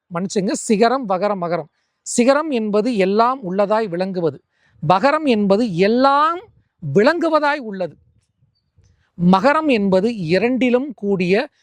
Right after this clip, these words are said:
இன்பம் அப்படின்றாங்க. பாருங்க எவ்வளவு தமிழ்ல பாருங்கய்யா, சி-, சிவம்ன்ற அந்த ஒரு சொல்லுக்கு எவ்வளவு வருது பாருங்க. சிகரம் என்பது எல்லாம் உள்ளதாய்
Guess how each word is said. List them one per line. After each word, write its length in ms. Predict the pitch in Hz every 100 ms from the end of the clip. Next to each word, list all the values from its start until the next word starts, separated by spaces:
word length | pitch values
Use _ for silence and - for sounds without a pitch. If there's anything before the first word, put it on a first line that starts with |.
| _
இன்பம் 500 | 160 160 185 165 170 185 -
அப்படின்றாங்க. 480 | 135 120 156 151 135 123
பாருங்க 220 | 175 226 147
எவ்வளவு 360 | 202 262 320 233 - _ -
தமிழ்ல 280 | 196 294 240
பாருங்கய்யா, 360 | 175 196 180 151 175 -
சி-, 300 | 185 170 - -
சிவம்ன்ற 580 | 190 208 262 311 302 240 _ -
அந்த 140 | 185
ஒரு 260 | 160 196 240
சொல்லுக்கு 440 | - 208 247 269 233
எவ்வளவு 240 | 202 196
வருது 180 | 165 151 151
பாருங்க. 300 | 147 147 208 330 - _ _ -
சிகரம் 500 | - 220 240 294 311 240
என்பது 320 | 196 175 175 220 160
எல்லாம் 460 | 175 196 202 233 285 165
உள்ளதாய் 440 | 180 185 180 180